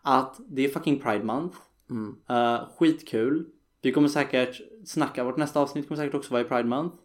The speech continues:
Speaker 1: Eh, vi kan snacka om det då. Jag sa ju att vi skulle snacka om hur man har en hot girl summer det här avsnittet, men sen hände det här och det är bara så här, jag bara,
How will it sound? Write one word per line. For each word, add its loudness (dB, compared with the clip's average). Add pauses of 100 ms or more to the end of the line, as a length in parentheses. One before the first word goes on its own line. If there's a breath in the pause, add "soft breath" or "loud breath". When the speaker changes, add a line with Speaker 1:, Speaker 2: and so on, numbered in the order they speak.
(520)
Speaker 1:
Eh, -2
vi -4
kan 0
snacka -4
om 4
det 8
då. 4 (260 soft breath)
Jag 6
sa 6
ju 8
att -4
vi 4
skulle 4
snacka 0
om 2 (260)
hur 0
man 4
har 2
en 4
hot 0
girl 2
summer 2
det -2
här 0
avsnittet, -4
men -2
sen -2
hände 0
det -2
här -4
och -8
det -2
är 0
bara -8
så -12
här, -8
jag 0
bara, 2